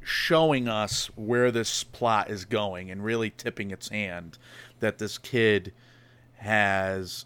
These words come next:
uh, a very complex character to show us. And it's a nightmarish setup because this teacher is, you know, I work with kids, so this is a nightmarish thing for me. The teacher is accused of,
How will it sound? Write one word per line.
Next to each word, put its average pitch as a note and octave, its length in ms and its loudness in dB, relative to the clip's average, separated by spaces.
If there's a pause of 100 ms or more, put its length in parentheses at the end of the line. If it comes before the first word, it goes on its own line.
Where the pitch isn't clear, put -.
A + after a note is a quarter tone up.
uh, F2+ 440 -6
a G2+ 80 -4
very G2+ 720 0 (300)
complex - 1000 -4 (200)
character F#2 720 -2
to G2+ 100 -12
show F2+ 320 -4
us. - 320 -14 (720)
And F#2 600 -8 (880)
it's - 160 -10
a G2+ 80 -10 (600)
nightmarish C#3+ 920 2
setup G2+ 420 0
because G#2+ 340 -6
this G2+ 160 -6
teacher A2+ 480 -4
is, F2+ 200 -8
you G#2+ 120 -8
know, F2+ 60 -10
I G#2+ 160 -2
work G#2 240 -6
with - 120 -20
kids, E2+ 260 -14
so F#2+ 160 -10
this G2+ 160 -12
is F#2+ 60 -10
a G2 40 -10
nightmarish F#2+ 540 -10
thing F#2 180 -14
for F2+ 140 -16
me. F#2+ 280 -10 (340)
The A#2+ 80 -4
teacher B2+ 540 0
is G#2+ 180 -4
accused A2 760 -2
of, F#2+ 560 -2